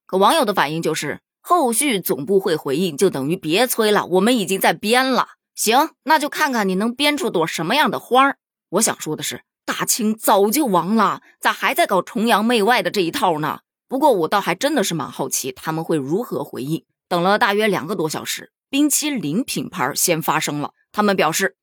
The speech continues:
我们品牌未参与上海车展期间宝马旗下 MINI 品牌活动的任何现场运营，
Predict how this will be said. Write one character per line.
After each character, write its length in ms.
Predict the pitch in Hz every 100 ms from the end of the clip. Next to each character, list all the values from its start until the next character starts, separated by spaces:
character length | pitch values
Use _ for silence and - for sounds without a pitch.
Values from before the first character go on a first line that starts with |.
| _
我 120 | 226
们 140 | 277
品 200 | 311 196
牌 200 | 170 202
未 280 | 247 349 311
参 280 | - 226 240
与 100 | 175
上 260 | - 254 196
海 120 | 151
车 240 | - 233
展 160 | 196 -
期 160 | 196
间 200 | 185 190
宝 220 | 196 190 269
马 240 | 269 156
旗 180 | - 269
下 180 | 233 190
MINI 360 | 233 277 233
品 200 | 190 151
牌 160 | 139 180
活 200 | 190 190
动 140 | 262
的 80 | 185
任 300 | 196 339 262
何 200 | - 180
现 300 | 180 262 185
场 180 | - 139
运 160 | 175 147
营， 200 | 139